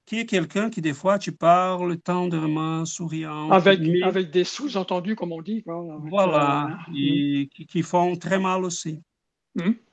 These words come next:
Speaker 1: Donc, euh, c'est pour ça que, euh,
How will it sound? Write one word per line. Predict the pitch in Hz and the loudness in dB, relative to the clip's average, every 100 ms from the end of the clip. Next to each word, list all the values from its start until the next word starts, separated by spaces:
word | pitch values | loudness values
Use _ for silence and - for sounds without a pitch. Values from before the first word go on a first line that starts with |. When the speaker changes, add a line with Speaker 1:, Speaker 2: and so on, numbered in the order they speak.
| _ - | _ -12
Speaker 1:
Donc, | 143 143 - | -8 -8 -4
euh, | 156 151 147 147 | -2 0 0 -2
c'est | 143 175 170 | -2 -4 -4
pour | 190 | -4
ça | - 240 247 - | -2 -4 -4 -6
que, | 180 185 208 208 _ _ _ _ _ _ - | -4 -2 -2 -6 _ _ _ _ _ _ -10
euh, | 139 139 143 143 143 143 143 143 | -6 -4 -4 -4 -4 -4 -6 -8